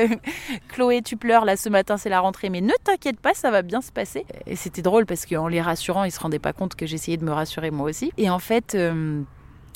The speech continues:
en fait, non, ça, très honnêtement, ça s'est très bien passé. Et ce premier jour et les suivants, dans le sens où, euh, je, j'ai eu une joie immense, euh, à la fin de chaque journée en me disant : « Waouh,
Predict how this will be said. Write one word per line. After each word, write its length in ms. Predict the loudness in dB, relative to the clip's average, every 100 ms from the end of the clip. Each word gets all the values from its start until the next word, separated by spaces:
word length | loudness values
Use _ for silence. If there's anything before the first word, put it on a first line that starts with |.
| -8
en 60 | -4
fait, 200 | 0 2
non, 200 | 2 0
ça, 140 | -4 -8 -8
très 240 | -8 -2
honnêtement, 280 | -2 -2 -2
ça 140 | -4 -6
s'est 120 | -8
très 220 | -6 -4
bien 180 | -2 -2
passé. 420 | -4 -2 -4 -2 0
Et 100 | 2
ce 160 | 2
premier 400 | -2 -2 -2 -2
jour 260 | 0 4 4 4 2
et 200 | 0 2
les 140 | 0
suivants, 560 | -2 -2 0 0 -2 -4 -10 -20 -10 -2
dans 120 | -2
le 60 |
sens 360 | 0 0 -2 -2
où, 200 | 0 2
euh, 720 | 2 0 -2 -4 -6 -6 -10 -12 -20 -20 -12
je, 300 | -8 -4 -4
j'ai 260 | -4 -2 -2
eu 120 | -2
une 180 | 0 -2
joie 380 | -2 0 0 0 4
immense, 500 | 4 6 2 0 -2
euh, 360 | -2 -2 -2 -4
à 160 | -2 0
la 100 | 0
fin 220 | 0 -2
de 80 | -2
chaque 260 | -2 -2 0
journée 360 | 0 0 0
en 40 | 0
me 60 |
disant : « 340 | -2 -2 -2 -4 -16 -20 -20 -20 -20 -20 -2
Waouh, 300 | 2 4